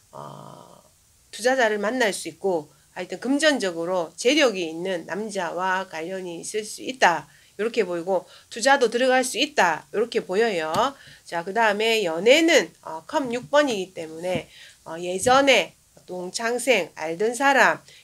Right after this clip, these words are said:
요런 사람이 와서 "너 좋아"라고 얘기할 수 있고 또는 감정적인 어떤 대화, 어, 그리고 소통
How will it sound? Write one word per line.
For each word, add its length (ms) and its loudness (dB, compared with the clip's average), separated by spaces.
요런 220 4
사람이 420 -2
와서 480 0
"너 220 0
좋아"라고 1000 2
얘기할 340 4
수 140 -8
있고 420 -2
또는 300 2
감정적인 920 4
어떤 420 -2
대화, 520 2
어, 380 -14
그리고 320 -6
소통 560 -2